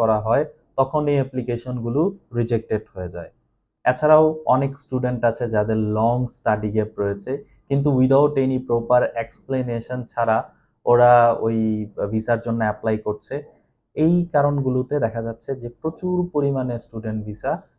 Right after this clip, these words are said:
রিজেক্টেড হচ্ছে। আমাদের ক্রিয়েটিভ কনসালটেন্সির কাউন্সিলররা প্রতিদিন অনেক পরিমাণে স্টুডেন্ট ভিসা রিজেকশনের কল পাচ্ছে এবং গার্ডিয়ানরা কল দিয়ে আমাদের কাছ থেকে সাপোর্ট চায়। কিন্তু sorry to say,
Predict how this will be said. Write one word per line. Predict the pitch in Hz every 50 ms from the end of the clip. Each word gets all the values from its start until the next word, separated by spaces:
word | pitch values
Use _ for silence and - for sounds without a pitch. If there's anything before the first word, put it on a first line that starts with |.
| _ _ -
রিজেক্টেড | 110 110 113 104 104 - - 101 98 - -
হচ্ছে। | 87 - _ _ - 85 85 _ _ _ _ _ _ _ -
আমাদের | - 123 135 139 143 139 143
ক্রিয়েটিভ | 143 147 147 147 - 165 156 - -
কনসালটেন্সির | 160 160 160 - 165 151 147 - 151 151 147 - 156 151 151 147 151 -
কাউন্সিলররা | 120 123 127 127 - 135 139 139 139 135 139 143 139 139
প্রতিদিন | 143 139 139 143 143 139 135 135 139 139 135 127 123 - _ _ _ _ _ _ _ _ _ _ -
অনেক | 123 147 151 165 170 175 170 - _ -
পরিমাণে | 156 147 147 147 143 143 143 139 139 143 147 143 - _ _ _ _ _ _
স্টুডেন্ট | _ 135 131 131 139 139 139 135
ভিসা | 131 131 131 - 135 123
রিজেকশনের | 123 120 117 123 123 120 - - - 131 131 131 131 127 127 -
কল | 120 120 127 123 -
পাচ্ছে | 123 120 - - - - 127 139 143 143 - _ _ _ - 113
এবং | 120 131 131 127 120
গার্ডিয়ানরা | 120 123 123 127 131 131 131 131 131 131 127
কল | - 123 120 120 120
দিয়ে | 127 131 127 113 113
আমাদের | 113 113 113 123 123 117 127
কাছ | 123 113 - - -
থেকে | 113 120 123
সাপোর্ট | - - 110 110 - - 123 123 123 - -
চায়। | 110 107 117 131 143 - _ _ _ _ _
কিন্তু | - 120 117 131 131 131 -
sorry | 127 120 123 131 127 131
to | 139 135 139
say, | - 131